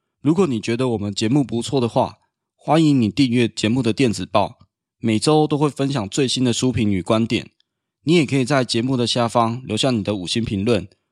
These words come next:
或可以到 YouTube 上按赞、订阅，留下你宝贵的意见。也欢迎你赞助我，请我喝一杯咖啡，连结在下方的资讯栏。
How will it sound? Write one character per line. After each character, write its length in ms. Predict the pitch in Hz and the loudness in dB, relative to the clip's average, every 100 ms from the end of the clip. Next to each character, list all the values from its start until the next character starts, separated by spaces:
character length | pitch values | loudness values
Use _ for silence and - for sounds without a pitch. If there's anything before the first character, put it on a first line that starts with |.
| _ _ | _ _
或 200 | - 165 | -2 0
可 120 | 156 | 2
以 60 | 120 | 2
到 240 | 143 127 | 2 2
YouTube 340 | 127 143 147 | 0 -2 -2
上 300 | 117 139 113 - | -2 0 -2 -2
按 200 | 127 110 | -2 0
赞、 320 | 135 107 107 - | 0 -2 -4 -2
订 160 | 139 | 0
阅， 320 | 113 120 95 _ | 2 0 -2 _
留 120 | 110 | -2
下 160 | 107 127 | 0 0
你 120 | 113 | 0
宝 200 | 110 92 | 0 -2
贵 160 | 85 113 | -2 -4
的 100 | 90 | -4
意 180 | 104 | -6
见。 260 | 98 117 73 _ _ _ _ _ - | -4 -4 -4 _ _ _ _ _ -6
也 120 | 107 | -2
欢 220 | 147 165 | 2 2
迎 80 | 165 | 2
你 100 | 104 | 0
赞 200 | 117 120 | 0 -2
助 180 | 139 113 | -2 -2
我， 240 | 82 - _ | -4 -10 _
请 220 | - 127 | -4 -2
我 80 | 107 | 0
喝 180 | 127 123 | 0 0
一 40 | |
杯 120 | 120 | 0
咖 200 | 113 120 | -2 -2
啡， 360 | 120 123 120 - _ _ _ - | 0 -2 -2 -6 _ _ _ -2
连 180 | 113 | 0
结 240 | 127 120 113 | 2 2 2
在 140 | 135 | 2
下 180 | 117 120 | 2 0
方 160 | 117 120 | 2 0
的 60 | |
资 180 | 101 120 | -2 -4
讯 200 | 120 120 | -2 -2
栏。 240 | 92 69 | -2 -6